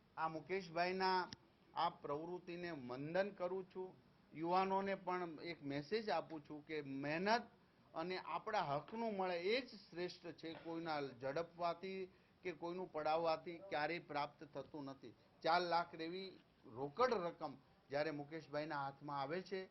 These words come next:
ત્યારે આજે એ દંપતીને આપે છે, અને એ દંપતી રાજી હર્ષના આંસુથી એમને આશીર્વાદ આપે. આ લાગણીભીના પ્રસંગની અંદર હું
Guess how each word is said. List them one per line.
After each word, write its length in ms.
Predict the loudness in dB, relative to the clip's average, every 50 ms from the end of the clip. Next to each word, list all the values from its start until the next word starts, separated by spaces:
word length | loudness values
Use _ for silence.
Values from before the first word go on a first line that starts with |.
| -14 _ -20 -20 -16 -6
ત્યારે 220 | -2 0 0 2 4
આજે 540 | 4 6 6 4 4 2 0 0 0 -2
એ 40 | -4
દંપતીને 720 | -4 -2 -4 -4 -4 -2 0 0 0 0 -2 -4 -2 0 2
આપે 340 | 2 2 0 -2 -6 -8
છે, 220 | -8 -6 -6 -6 -6 -6 -10 -16 -20 -20 -20 -20 -14 -8
અને 420 | -6 -2 -2 0 0 -2 -2 -6 -8 -14 _ _ _ -20 -20 -20 -12 -6
એ 140 | -2 -2 -2
દંપતી 840 | 0 0 -2 -2 -2 -4 -6 -6 -6 -4 -4 -4 -4 -4 -4 -6
રાજી 540 | -6 -2 2 4 4 4 4 2 0 0 0
હર્ષના 540 | 2 2 4 4 2 2 -2 -2 0 4 6
આંસુથી 920 | 6 6 8 6 6 4 2 -2 -4 -4 -4 -4 -4 -4 -4 -4 -4 -8 -12 -18 -20 -14 -8
એમને 240 | -6 -4 -2 -2 0
આશીર્વાદ 640 | 0 0 0 0 0 0 2 2 4 2 2 0 0
આપે. 240 | -4 -6 -6 -10 -10 -4
આ 120 | -2 0 0
લાગણીભીના 720 | 2 2 2 2 0 0 -4 -4 -4 -4 -2 -2 -2 -2
પ્રસંગની 680 | -2 -4 -8 -10 -8 -6 -6 -4 -4 -2 -2 -2 -2 -2
અંદર 300 | 0 0 2 2 0 0 -4 -10 -20 _ _ _ _ _ _
હું 320 | -6 -4 -4 -4 -4 -6